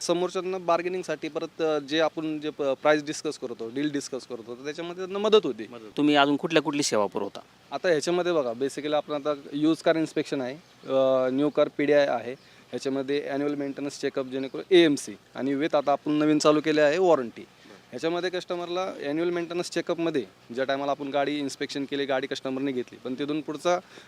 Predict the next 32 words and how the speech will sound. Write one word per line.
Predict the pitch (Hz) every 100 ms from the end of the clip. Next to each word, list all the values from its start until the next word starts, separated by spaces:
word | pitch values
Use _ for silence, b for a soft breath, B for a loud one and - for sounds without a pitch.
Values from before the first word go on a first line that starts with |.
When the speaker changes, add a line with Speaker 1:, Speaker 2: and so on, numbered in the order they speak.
| B
Speaker 1:
मेंटेनन्स | 151 170 165 196 170 - -
काय | 156 180
करायचं | 156 131 -
आहे, | 98 -
तर | 135
ते | 156
आपण | 151 165
ईएमसीद्वारे | 160 160 156 156 160 160 -
कस्टमरपर्यंत | 156 - 156 151 151 147 175 - B B B B
इझिली | 185 208 185 202 220 - _ _ - 160
कळवतो | 165 151
की | 165
बाबा | 160 160 175
शोरूम, | - 170 175 190 190
अ, | 147 135
सर्व्हिस | 165 180
सेंटरला | 170 160 170 175
किंवा | 175 180
गॅरेजमध्ये | 170 165 165 165 165
दिली | 175
गाडी, | 143 113 107 - B B B
तर | 170
विनाकारणचा | 180 196 202 208 214 220
जो | 226
खर्च | - 175 -
आहे | 170 127 110 - _ - -
तो |
एएमसीद्वारे | 185 185 190 196 190 190
आपल्याला | 190 - 196
कळून | 185 196 196
जातो | 185
की | 180 202